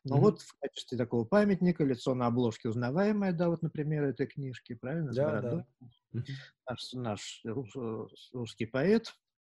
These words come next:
Speaker 1: И есть некоторая часть, которая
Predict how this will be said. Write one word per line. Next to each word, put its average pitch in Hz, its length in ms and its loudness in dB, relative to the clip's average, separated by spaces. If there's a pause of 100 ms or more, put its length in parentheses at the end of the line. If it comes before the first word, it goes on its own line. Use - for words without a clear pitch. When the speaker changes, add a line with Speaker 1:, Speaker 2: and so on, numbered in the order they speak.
(320)
Speaker 1:
И 160 100 -2
есть 220 260 6
некоторая 127 680 4 (200)
часть, 220 320 4
которая 131 580 0